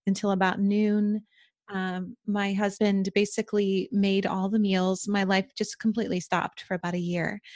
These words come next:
And I really think I was suffering with depression and anxiety, which seemed like polar opposites, but that's really what was happening. Um, really dark place, felt very alone, even though I wasn't very alone.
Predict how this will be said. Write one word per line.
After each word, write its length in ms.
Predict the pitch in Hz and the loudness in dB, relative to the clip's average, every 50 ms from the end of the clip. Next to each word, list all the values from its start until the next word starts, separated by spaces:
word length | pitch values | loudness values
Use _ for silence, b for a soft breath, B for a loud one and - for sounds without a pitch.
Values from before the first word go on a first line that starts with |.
| B B B B B B B B B | B B B B B B B B B
And 240 | 233 233 226 226 - - | 4 4 4 4 2 0
I 160 | - - - | 0 0 2
really 320 | 226 226 254 311 415 403 | 4 4 4 6 4 4
think 240 | - - 254 233 214 | 4 4 2 2 4
I 80 | 196 202 | 4 4
was 160 | 202 208 - | 4 4 2
suffering 320 | - 214 - - 214 202 | 0 0 2 2 2 2
with 140 | 196 190 185 | 4 2 2
depression 520 | - 190 - - 202 196 - - 190 190 - - | 0 -2 -2 -2 -2 0 0 0 -2 -2 -2 0
and 360 | - 214 214 226 233 226 208 202 | 2 4 4 6 4 4 2 2
anxiety, 680 | 185 180 170 165 175 185 190 202 208 190 190 - 196 | 0 0 0 2 2 2 4 4 2 0 0 -2 -4
which 240 | 202 - - - - | -4 -4 -4 -6 -4
seemed 320 | - - 262 262 277 294 | 0 4 6 6 6 6
like 200 | 285 226 - - | 4 4 2 0
polar 520 | - - 240 233 233 220 220 233 220 - 175 | -2 0 2 2 2 2 0 -2 0 0 0
opposites, 540 | 185 170 - - 220 - - 180 - - - | 0 0 0 -4 -6 -4 -4 -6 -6 -6 -6
but 120 | - 208 - - | -6 -4 -2 -2
that's 240 | 202 208 208 - | -2 -2 -2 -2
really 360 | - 202 220 220 220 220 226 214 | 0 2 2 2 2 2 2 2
what 160 | 196 185 - | 2 0 -2
was 120 | 185 - | -4 -6
happening. 540 | - 190 180 - - 185 175 170 160 170 180 B B B B B B B B B - | -4 -4 -4 -4 -4 -4 -4 -4 -4 -6 -10 B B B B B B B B B -4
Um, 440 | 202 180 180 165 175 180 - 196 - _ _ _ _ _ _ _ _ _ _ _ _ _ _ _ _ _ _ _ _ - - | -4 -2 -4 -4 -6 -8 -8 -10 -12 _ _ _ _ _ _ _ _ _ _ _ _ _ _ _ _ _ _ _ _ -18 -6
really 300 | - 202 233 233 240 226 | 0 2 4 4 4 2
dark 380 | - 208 196 190 - - - - | 2 0 0 -2 -2 -6 -10 -10
place, 500 | - - 185 180 170 - - - - - B B B B B B _ | -6 -2 -2 -2 -2 -4 -8 -12 -16 -18 B B B B B B _
felt 220 | - 208 185 185 | -2 -2 0 0
very 240 | 180 202 196 202 214 | 2 2 2 4 2
alone, 500 | 208 202 190 180 175 170 175 190 214 226 233 | 2 2 0 0 0 0 0 0 0 0 0
even 260 | 254 214 180 196 190 | 0 0 0 0 0
though 160 | 180 175 175 | 0 0 0
I 140 | 170 165 165 | 0 -2 -2
wasn't 500 | 165 180 180 170 - 175 180 185 226 - - - | 0 -2 -2 -2 -4 -6 -6 -6 -8 -10 -12 -8
very 280 | 185 175 190 180 170 | -4 -2 -2 -2 -2
alone. 520 | 170 165 160 165 160 160 160 165 175 190 | -2 -4 -4 -4 -4 -4 -4 -4 -6 -8